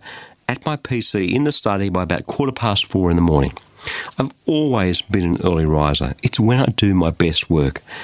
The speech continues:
But these days, even though I work a long day, come around four, four thirty in the afternoon, I'm done. That's it. I,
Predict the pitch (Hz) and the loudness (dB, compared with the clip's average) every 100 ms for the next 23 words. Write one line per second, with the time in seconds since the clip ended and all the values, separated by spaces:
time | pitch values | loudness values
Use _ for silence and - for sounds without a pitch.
0 | - - - - - 135 233 254 - 73 | -16 -18 -20 -6 -4 0 0 0 0 -2
1 | 73 - 143 165 - 208 143 127 127 - | -2 -2 -2 -2 -2 0 0 0 -2 -4
2 | 110 101 131 110 78 73 76 - - - | -2 0 0 0 0 0 -2 -6 -8 -4
3 | 175 233 226 165 - - 156 165 - - | -2 -2 -2 -4 -2 0 2 0 0 2
4 | 180 - 160 151 143 120 110 107 107 95 | 2 2 2 4 4 4 4 4 4 4
5 | 95 - - - - - - _ 104 104 | 4 0 -8 -12 -16 -20 -20 _ 0 2
6 | 131 147 87 76 78 - 110 - 135 98 | 2 0 0 -4 -2 -2 -2 0 0 0
7 | - 71 | -2 -2